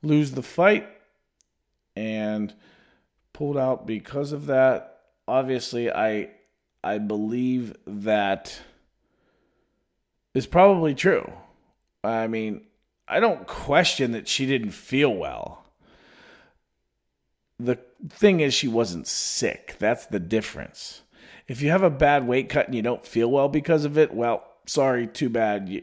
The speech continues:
you, you, you're contracted to be at this weight, and, um, you need to be there, and you need to fight. And not doing that is breaking your contract, and that's unprofessional.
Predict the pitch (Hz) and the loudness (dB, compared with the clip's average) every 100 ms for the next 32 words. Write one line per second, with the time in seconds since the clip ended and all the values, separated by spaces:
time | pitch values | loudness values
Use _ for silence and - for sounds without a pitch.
0 | - 90 - _ _ _ _ 131 - _ | -10 -12 -12 _ _ _ _ -14 -14 _
1 | 107 104 139 127 131 117 120 107 107 85 | -10 -6 -4 -2 -4 -4 -6 -4 -4 -4
2 | 104 92 101 107 - 92 92 90 87 - | -8 -6 -6 -6 -6 -8 -8 -6 -8 -12
3 | - - - _ _ 175 80 82 80 73 | -20 -20 -20 _ _ -10 -8 -6 -6 -8
4 | 65 - _ _ _ _ 107 107 110 107 | -12 -16 _ _ _ _ -4 -2 -2 -2
5 | 117 180 170 95 58 - - 101 107 113 | 2 2 2 -2 -6 -10 -8 -4 -2 -2
6 | 123 123 - 220 120 - - _ _ _ | -2 -2 4 6 6 -2 -14 _ _ _
7 | _ _ _ 92 95 98 98 82 - 87 | _ _ _ -10 -8 -6 -8 -10 -14 -10
8 | 98 107 117 113 147 151 143 143 147 139 | -4 -4 -2 -2 -2 0 -2 0 0 -2
9 | 147 131 127 127 110 104 95 - _ _ | -2 -6 -4 -6 -4 -4 -6 -14 _ _
10 | - - _ _ - 98 98 95 - 101 | -20 -20 _ _ -10 -6 -6 -8 -6 -6
11 | 92 95 92 85 76 - - - | -4 -6 -8 -8 -8 -10 -12 -18